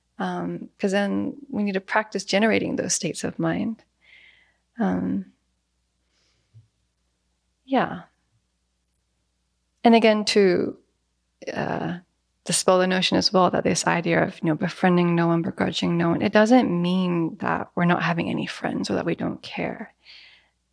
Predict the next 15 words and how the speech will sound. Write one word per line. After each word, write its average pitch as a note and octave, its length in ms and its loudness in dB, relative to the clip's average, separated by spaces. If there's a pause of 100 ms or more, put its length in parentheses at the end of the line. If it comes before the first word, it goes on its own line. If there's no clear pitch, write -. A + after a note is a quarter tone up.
It's G#3 140 2
just A3 180 2
not G#3 140 4
getting G#3 200 0
involved F3+ 1000 0 (320)
to - 120 0
an F#3+ 60 4
extent - 480 -2
that's - 200 -6
harmful - 560 -8 (1200)
to G#3+ 120 2
ourselves - 560 0
or - 120 -4
others. - 580 -6 (680)
Um, F3 580 -2